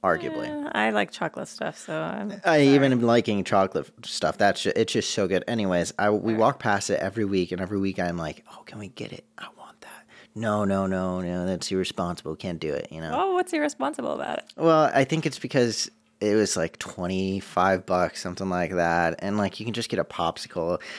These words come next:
Speaker 1: and it's just like, "Are we really gonna eat all that cake? It isn't necessary." I don't know.
Speaker 2: All
Speaker 1: I don't know.
Speaker 2: right.
Speaker 1: Anyways, I snuck away one day,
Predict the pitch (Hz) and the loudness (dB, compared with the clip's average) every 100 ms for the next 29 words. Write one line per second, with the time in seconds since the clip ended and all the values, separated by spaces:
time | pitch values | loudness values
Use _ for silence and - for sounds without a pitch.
0 | - - 123 127 131 110 110 113 101 107 | -14 -6 -6 -4 -6 -4 0 2 4 2
1 | 92 - 78 85 87 87 87 - - 85 | 0 -6 -6 0 2 4 2 2 -4 -4
2 | 80 78 - - 78 80 82 - 78 - | -4 -4 -8 -2 -2 -2 -8 -6 -6 -4
3 | 85 - 90 87 87 90 - 143 90 78 | -4 -2 2 2 2 0 -2 -4 -4 -4
4 | 76 76 - - - 240 82 82 92 92 | -4 -6 -8 -16 -18 -14 -10 -6 -6 -4
5 | 85 - 117 110 98 95 95 95 - 104 | -6 -2 0 4 4 4 4 2 0 0
6 | 104 90 92 90 87 87 87 85 82 | 0 2 4 4 2 2 2 2 0